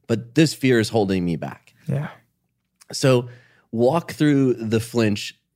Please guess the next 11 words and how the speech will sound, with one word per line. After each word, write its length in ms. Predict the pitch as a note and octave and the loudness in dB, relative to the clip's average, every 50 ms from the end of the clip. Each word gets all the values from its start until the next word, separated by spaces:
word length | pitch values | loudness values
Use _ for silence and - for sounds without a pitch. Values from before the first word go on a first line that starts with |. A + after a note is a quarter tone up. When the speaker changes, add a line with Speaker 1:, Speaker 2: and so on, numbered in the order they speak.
| _ _ _ - | _ _ _ -10
Speaker 1:
when 340 | G2 G2+ G#2+ G#2+ A2 G#2+ G#2 | -4 0 0 2 2 2 2
you 140 | G#2 G#2 - | 2 0 0
actually 420 | G2 G#2 G#2 G2+ - - G#2+ G2 | 0 -2 -2 -2 -4 -4 -4 -4
set 200 | - - - F#2+ | -4 -2 -2 -2
up 220 | G2 F#2+ E2+ - - | -2 -2 -4 -6 -6
your 120 | F#2 F2 | -8 -6
first 500 | - - F#2 F2+ F2 F2 - - _ _ _ - | -6 -4 -4 -4 -4 -6 -8 -16 _ _ _ 0
interview, 420 | - D3 D#3 B2 G2 D#2 C#2 - - | 2 2 2 2 0 -2 -8 -12 -10
because 400 | - F#2 F#2 - G#2+ G2+ F#2+ F2+ | -8 -6 -2 0 0 0 0 0
that 280 | - - A#2+ B2+ - B2+ | 0 0 2 0 0 0
was 500 | A#2 A2 G#2+ G2+ G2 G2 G2 - - | 0 2 2 2 0 -2 -6 -10 -16